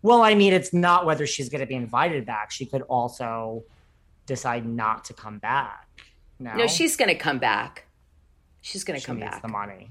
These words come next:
Speaker 1: Okay, just curious.
Speaker 2: She's a hundred percent gonna come back, and they're gonna a hundred percent keep her. Because if they let her go, then they validated all, uh,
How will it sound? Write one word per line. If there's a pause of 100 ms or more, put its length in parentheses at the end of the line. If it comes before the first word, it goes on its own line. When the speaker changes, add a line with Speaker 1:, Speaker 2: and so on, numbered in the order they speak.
(120)
Speaker 1:
Okay,
just
curious.
Speaker 2:
She's
a
hundred
percent
gonna
come
back,
and
they're
gonna
a
hundred
percent
keep
her. (680)
Because
if
they
let
her
go,
then
they
validated
all,
uh,